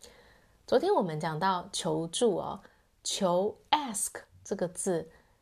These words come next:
其实是一个非常有力量的字。在圣经里面讲到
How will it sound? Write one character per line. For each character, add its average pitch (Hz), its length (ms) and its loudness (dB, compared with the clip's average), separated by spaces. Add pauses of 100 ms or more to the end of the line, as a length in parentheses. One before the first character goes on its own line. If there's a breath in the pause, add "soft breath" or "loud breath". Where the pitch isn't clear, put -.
其 - 140 -4
实 285 140 0
是 277 140 2
一 254 60 2
个 220 120 -2
非 285 380 0
常 170 320 -2
有 156 180 -2
力 208 240 0
量 180 240 -4
的 156 100 -4
字。 - 360 -6 (560 soft breath)
在 226 240 2
圣 262 260 2
经 226 160 2
里 190 100 0
面 170 240 -2
讲 151 220 -8
到 165 320 0